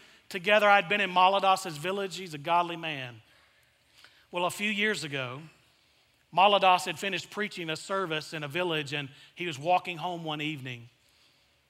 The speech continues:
And as the story goes, some radical Hindus jumped Maladas and beat him up and basically left him on the roadside for dead.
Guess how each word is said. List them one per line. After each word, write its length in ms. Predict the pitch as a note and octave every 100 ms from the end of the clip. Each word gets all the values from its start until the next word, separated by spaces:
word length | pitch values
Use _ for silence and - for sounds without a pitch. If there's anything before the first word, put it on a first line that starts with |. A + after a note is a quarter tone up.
| _ -
And 80 |
as 140 | F3 E3
the 60 |
story 360 | E3 A3+ A3+ G#3
goes, 300 | F3 G#3+ G#3
some 180 | F#3 F3+
radical 360 | F#3+ G3+ G3
Hindus 520 | F3+ G#3 A3 E3+ E3 B2+
jumped 320 | C#3+ G#3 C4
Maladas 640 | E3+ E3+ D#3 D3+ D3 C#3+ - - -
and 160 | E3
beat 220 | C#3 A3
him 160 | G#3+ F3+
up 440 | F3+ D#3+ C3+ - - _ _ _ -
and 100 | D#3+
basically 300 | F#3 G#3 F#3
left 220 | E3+ F#3+ G3
him 120 | F3+
on 80 | E3+
the 80 |
roadside 580 | D3+ D#3+ E3+ - D3 C3+
for 140 | - C3+
dead. 380 | C3+ C3 A#2